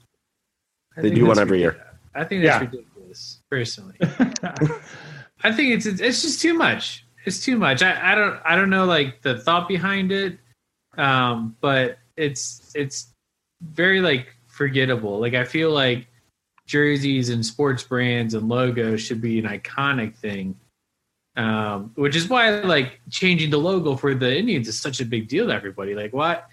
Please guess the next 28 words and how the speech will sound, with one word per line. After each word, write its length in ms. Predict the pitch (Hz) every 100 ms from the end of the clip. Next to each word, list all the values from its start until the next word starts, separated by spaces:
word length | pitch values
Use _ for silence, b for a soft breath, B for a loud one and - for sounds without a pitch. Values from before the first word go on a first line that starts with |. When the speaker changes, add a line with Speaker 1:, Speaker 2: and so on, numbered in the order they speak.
| b b _
Speaker 1:
Like, 300 | 135 123 117 -
there's, 440 | 151 147 131 - -
there's 220 | 143 143
not 220 | 175 196 151
a 20 |
lot 200 | 151 147
iconic 500 | 123 - 135 147 123
about 220 | 110 110
a 60 | 101
City 300 | - 127 120
jersey 340 | 110 107 104
that 160 | 95 92
changes 400 | 113 110 101 98
every 220 | 95 92
year 100 | 90
to 60 | 92
me. 140 | 92
It 60 | 113
just 160 | 147 -
kinda 180 | 147
seems 260 | 127 151 135
like 140 | 117
something 320 | 113 127 123 113
they 100 | 107
throw 220 | 117 110
out 220 | 110 110
there 380 | 107 107 104 - -
to 420 | 123 110 104